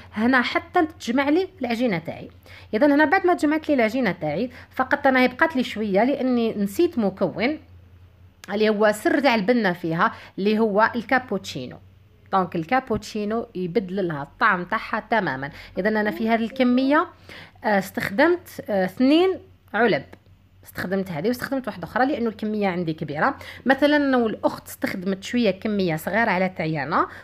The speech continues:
تقدر دير فرد كيس، واللي استخدمت الاكياس الصغيره تقدر تزيد، ولكن الذوق تاع الكابوتشينو لهنا ومن الاحسن انكم تضيفوه من الاول باش ي-، يعني يتخلط مليح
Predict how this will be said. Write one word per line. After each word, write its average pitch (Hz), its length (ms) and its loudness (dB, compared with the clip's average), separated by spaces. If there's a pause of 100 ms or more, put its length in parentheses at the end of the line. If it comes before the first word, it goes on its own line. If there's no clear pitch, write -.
(100)
تقدر 339 240 2
دير 277 200 2
فرد 233 240 -2
كيس، 175 340 -2
واللي 285 260 6
استخدمت 269 420 -2
الاكياس 247 320 -2
الصغيره 285 440 2 (340)
تقدر 302 280 2
تزيد، 160 420 -4 (320)
ولكن 262 440 4
الذوق 240 320 4
تاع 247 140 2
الكابوتشينو 247 600 0
لهنا 220 460 0
ومن 254 200 4
الاحسن - 360 -4
انكم 254 340 0
تضيفوه 226 300 0
من 226 160 0
الاول 202 440 2
باش 247 240 0
ي-، 196 500 -2
يعني 196 280 0
يتخلط 226 440 -2
مليح 170 380 0